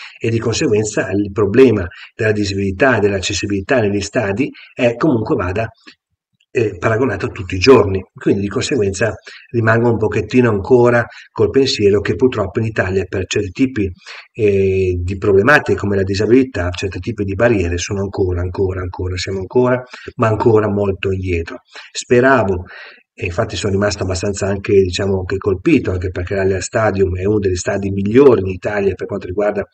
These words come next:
tutta la tecnologia e tutto quello che volete voi, ma per quanto riguarda la disabilità deve ancora fare molto. E questo mi dispiace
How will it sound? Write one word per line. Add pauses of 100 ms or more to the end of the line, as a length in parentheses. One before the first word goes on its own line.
(160)
tutta
la
tecnologia
e
tutto
quello
che
volete
voi, (400)
ma
per
quanto
riguarda
la
disabilità
deve
ancora
fare
molto. (840)
E
questo
mi
dispiace